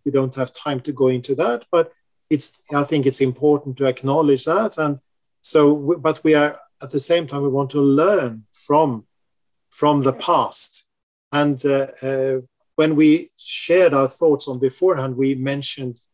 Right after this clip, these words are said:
Kenneth Scott Lau-, Latourette, who, who has written a very important, I think, six-volume history o-, of the church, and focusing, uh, what he calls six weapons of, of the Christian: evangelism,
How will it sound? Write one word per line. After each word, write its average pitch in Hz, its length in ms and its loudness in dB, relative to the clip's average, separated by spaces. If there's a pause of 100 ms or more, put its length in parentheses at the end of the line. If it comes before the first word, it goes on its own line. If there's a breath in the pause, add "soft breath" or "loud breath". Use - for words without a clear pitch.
(480)
Kenneth 139 380 0
Scott 143 320 -4
Lau-, 131 220 2 (180)
Latourette, 147 840 0
who, 139 360 2
who 143 120 0
has 127 180 0
written 143 340 -4
a 131 60 -2
very 139 360 0
important, 131 720 -4 (380)
I - 20 -14
think, 127 240 -6
six-volume 139 880 -2 (440)
history 135 400 0
o-, 123 440 -6
of 123 180 -4
the 135 100 -2
church, - 460 0 (300 soft breath)
and 139 120 -4
focusing, 139 680 0 (360)
uh, 127 160 -4
what 131 240 0
he 123 60 -10
calls 139 340 -2
six - 480 -8
weapons 135 640 -2
of, 139 320 -4 (600)
of 135 100 2
the 147 120 4
Christian: 131 520 0 (540)
evangelism, 143 880 2